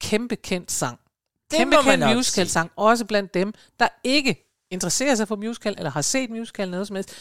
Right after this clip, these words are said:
Speaker 1: Memory, den kender man."
Speaker 2: Den kender alle.
Speaker 1: Og så siger musikprofessor Jessica Sternfield sådan her: "It is, by some estimations,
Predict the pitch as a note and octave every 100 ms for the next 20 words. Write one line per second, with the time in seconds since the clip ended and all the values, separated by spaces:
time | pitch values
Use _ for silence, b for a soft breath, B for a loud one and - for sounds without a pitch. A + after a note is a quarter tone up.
0 | B - G#3 A3+ B3 C#4 B3 - _ -
1 | A#3 A3 - F3 E3 E3+ C3 - _ _
2 | D#3 D3+ B2 G#2 G#2 - E2+ E2+ - G#3+
3 | D4+ - - C#4 C4+ B3+ - C4+ - A#3
4 | - F#3+ F#3 G#3 G3+ - F#3 F#3 G#3+ -
5 | F#3+ - - E3+ D#3 - D3 C#3 - E3
6 | D#3+ C#3+ A#2+ - _ _ _ _ - B
7 | B B - B3 - C4+ D4 D#4+ - b
8 | b - - G#3 G#3+ - - A#3 A3+ C4+
9 | G#3+ - G#3+ G3 D#3+ F3 - E3 D#3+